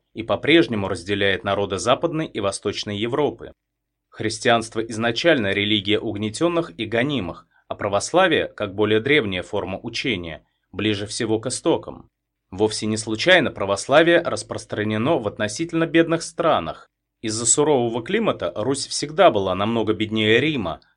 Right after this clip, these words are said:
то есть Западной Европы. Обширность территории России – всего лишь компенсация их низкой биопродуктивности. Образ жизни и соответствующий ему национальный характер формировался существованием на грани выживания в суровой природе,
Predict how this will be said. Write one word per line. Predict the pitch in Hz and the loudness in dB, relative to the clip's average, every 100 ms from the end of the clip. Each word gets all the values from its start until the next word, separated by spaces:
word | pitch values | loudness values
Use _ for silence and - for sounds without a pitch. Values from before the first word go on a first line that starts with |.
| - | -6
то | 107 | -4
есть | 95 | -4
Западной | 87 95 113 107 110 | -2 0 0 -2 -2
Европы. | 110 123 135 101 - 67 _ _ _ - | 0 0 2 0 -2 -14 _ _ _ -8
Обширность | 104 - 135 113 113 113 | -6 -2 -2 0 -4 -4
территории | 120 120 123 196 156 | -2 0 2 4 6
России – | 107 104 - - 87 82 _ _ | 4 2 -2 -8 -8 -10 _ _
всего | - 123 135 | -8 0 0
лишь | 131 - | 0 -4
компенсация | 131 151 156 - 165 - - 90 | -2 -2 -2 4 4 4 -6 -6
их | - 101 | -8 -10
низкой | 117 147 165 - 160 | -4 -4 -2 0 -2
биопродуктивности. | - 104 104 98 104 113 113 156 113 85 - - 76 - _ _ _ - | -2 -4 -2 -2 -4 -6 -6 -6 -6 -8 -12 -16 -20 -20 _ _ _ -2
Образ | 117 160 165 | 2 4 4
жизни | 147 175 165 170 | 4 0 0 -4
и | - | -6
соответствующий | - 113 110 120 - 107 107 110 113 | -2 -2 -2 -6 -6 -4 -2 -2 -4
ему | 120 117 | -2 -2
национальный | 104 - 117 120 117 110 | -4 -4 -2 0 -2 -4
характер | 107 180 202 - 104 - _ _ | 0 2 2 -2 -8 -8 _ _
формировался | - 101 101 104 143 180 175 | -6 -2 2 4 6 4 2
существованием | 165 170 170 170 165 165 165 165 165 156 - | -4 -4 -4 -4 0 2 4 4 2 -2 -6
на | 101 98 | -4 -2
грани | 107 104 101 | 0 0 0
выживания | 101 104 127 165 127 87 - | -2 -2 2 2 2 -6 -8
в | |
суровой | - 110 131 135 127 | -6 -4 -2 -2 -2
природе, | 151 160 165 123 78 67 | 0 2 2 0 -4 -10